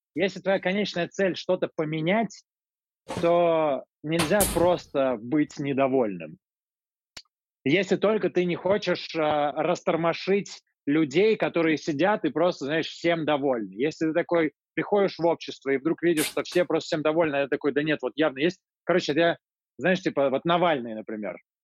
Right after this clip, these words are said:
Я его долгое время такой, типа: «Окей, Навальный, Навальный», я смотрел,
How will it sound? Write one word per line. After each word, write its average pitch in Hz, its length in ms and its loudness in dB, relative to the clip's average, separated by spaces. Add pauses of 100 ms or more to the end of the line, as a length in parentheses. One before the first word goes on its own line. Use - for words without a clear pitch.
(500)
Я 139 140 0
его 151 220 2
долгое 151 340 2
время 151 280 0
такой, 123 300 -2
типа: 123 280 -2
«Окей, 160 260 0
Навальный, 139 460 0
Навальный», 127 460 0
я 120 80 -4
смотрел, 175 360 0